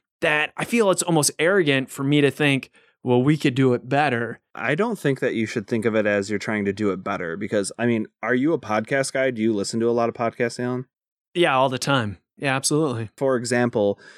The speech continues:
Speaker 2: let's just say, you know, I mean, how many podcasts do you have in your queue? Let's just think of it like that. I am always looking for more podcasts to add to my queue because I have a forty-five minute one-way commute. And the podcasts that I listen to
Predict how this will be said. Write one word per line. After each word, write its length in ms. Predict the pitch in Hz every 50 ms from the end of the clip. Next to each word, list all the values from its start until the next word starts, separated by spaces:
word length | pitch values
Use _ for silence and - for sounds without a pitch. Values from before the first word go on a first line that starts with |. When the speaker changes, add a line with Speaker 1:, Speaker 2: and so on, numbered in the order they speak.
| - - _ _ -
Speaker 2:
let's 220 | 120 120 120 -
just 160 | - 123 -
say, 400 | - 135 123 117 117 113 110 110
you 180 | 107 104 104 110
know, 260 | 110 104 101 101 101
I 100 | - 110
mean, 360 | 113 110 107 104 101 98 92 - _ -
how 120 | - 131
many 180 | 127 131 127 123
podcasts 540 | - - 123 117 110 - 127 117 107 - -
do 60 | 117
you 80 | 107
have 260 | 110 113 110 110 107 107
in 80 | 107
your 140 | 107 101 95
queue? 400 | - - 160 151 135 104 98 92 -
Let's 140 | 101 104 -
just 140 | 117 -
think 160 | - 120 101 110
of 80 | 98
it 80 | 98 64
like 180 | 95 101 98
that. 300 | - 135 139 127 104 - - - - - _ _
I 160 | 104 113 156 208
am 120 | 185 135
always 420 | 104 92 123 131 131 123 120 107
looking 360 | 104 107 110 - 110 104 104 101
for 180 | - - 107
more 400 | 101 104 107 107 104 107 107 107
podcasts 580 | 104 - 110 98 104 101 - 107 98 101 98 -
to 100 | - -
add 160 | - 101 98
to 80 | 98 101
my 160 | 95 95 101
queue 240 | - - 117 113 113
because 200 | 110 98 107 101
I 60 | 107
have 120 | 117 120 104
a 60 | 92
forty-five 720 | - - - - 113 113 110 107 104 - - 104 101 98
minute 240 | 101 101 98 95 73
one-way 400 | 92 98 98 101 101 101 98 98
commute. 500 | - - 95 95 98 101 113 131 127 - _ _ _ _ _ _ _ -
And 280 | 117 123 120 110 104
the 100 | 107 101
podcasts 520 | 90 - - 123 123 127 - 143 127 120 -
that 100 | 110 98
I 120 | 98 104
listen 260 | 107 110 - - 127
to 220 | - - 139 139